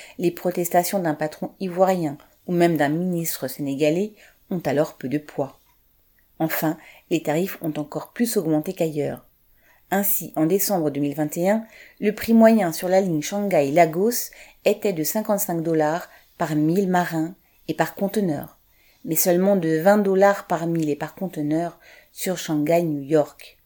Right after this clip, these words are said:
Ces tarifs de gangsters et l'arrêt de l'économie, de fait, mettent au chômage une partie des travailleurs des ports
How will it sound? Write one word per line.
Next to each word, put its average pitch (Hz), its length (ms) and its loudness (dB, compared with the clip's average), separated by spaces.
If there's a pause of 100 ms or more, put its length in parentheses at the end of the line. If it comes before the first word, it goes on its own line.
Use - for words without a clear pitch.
(1000)
Ces 208 200 -2
tarifs 233 320 4
de 170 100 -8
gangsters 160 840 -4
et 180 140 2
l'arrêt 190 260 4
de 202 80 0
l'économie, 185 680 -4 (220)
de 180 180 -2
fait, - 440 -6 (320)
mettent 226 440 4
au 240 120 2
chômage 202 540 2
une 208 120 -2
partie 220 320 -4
des 202 100 -6
travailleurs 185 560 0
des 185 140 -4
ports 165 400 -2